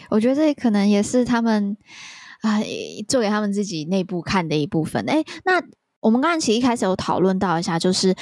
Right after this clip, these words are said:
布林肯这次会晤的两个人，就是外交部部长，呃，秦刚，还有中央外事工作委员会办公室主任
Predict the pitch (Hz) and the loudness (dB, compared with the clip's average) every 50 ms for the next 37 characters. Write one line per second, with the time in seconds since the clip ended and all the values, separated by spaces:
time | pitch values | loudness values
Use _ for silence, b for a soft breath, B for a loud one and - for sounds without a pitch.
0 | B B B - 302 254 226 240 160 170 147 190 208 196 - 202 202 - 233 202 | B B B 2 2 2 2 0 0 0 0 0 0 2 2 0 2 2 2 2
1 | 185 190 196 185 165 151 147 - - 156 - - - - - - 170 170 - - | 4 4 4 4 2 0 -2 -4 -6 -6 -6 -6 -6 -6 -6 -6 -8 -8 -4 -2
2 | 175 170 170 170 196 208 202 196 190 185 196 - - 185 175 - 165 107 80 - | 0 0 2 2 2 2 2 0 0 0 -2 -2 0 0 0 0 0 -4 -4 -8
3 | B B B B B B _ - - 175 156 156 156 - - 175 170 - 175 170 | B B B B B B _ -4 -2 0 0 0 0 0 0 0 0 0 0 -2
4 | 175 180 - 190 175 170 180 185 196 185 160 156 - 175 - 240 240 247 254 254 | -2 -4 -4 -2 -2 -2 -2 0 0 0 0 0 -4 -2 -2 0 0 2 2 2
5 | 247 226 233 240 247 247 233 196 185 - - - 214 202 185 180 - 196 202 208 | 0 0 0 0 2 2 2 0 -2 -4 -6 -4 -2 -2 -2 0 0 0 0 2
6 | 214 226 214 190 170 160 147 151 147 143 143 165 180 - 208 190 - 202 190 180 | 2 2 2 2 2 0 -2 -2 -2 -2 -2 -2 0 0 0 0 0 -2 -2 0
7 | 180 185 190 - 196 175 - - - - 185 185 175 | 0 0 0 0 0 0 0 -2 0 0 0 0 0